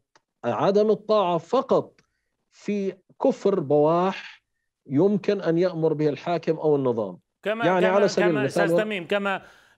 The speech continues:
Speaker 2: آه، يحدث مع أفراد الجماعة في الباكستان لكي تكون واضح، يقول لك مثلًا:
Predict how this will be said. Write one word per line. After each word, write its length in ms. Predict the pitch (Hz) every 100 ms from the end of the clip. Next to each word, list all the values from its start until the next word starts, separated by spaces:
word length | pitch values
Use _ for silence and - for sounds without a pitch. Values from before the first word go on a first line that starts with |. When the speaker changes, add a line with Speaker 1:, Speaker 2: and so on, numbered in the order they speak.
| -
Speaker 2:
آه، 180 | 214 220 226 233 220
يحدث 320 | 226 175 196 208
مع 180 | 196
أفراد 240 | 208 - 220
الجماعة 440 | 208 214 233 202
في 60 | 190
الباكستان 580 | 208 226 226 - 247 208
لكي 240 | 190 202
تكون 320 | 180 220 202
واضح، 400 | 196 196 147 135
يقول 320 | 165 165 196
لك 160 | 190 185
مثلًا: 460 | 190 190 190 190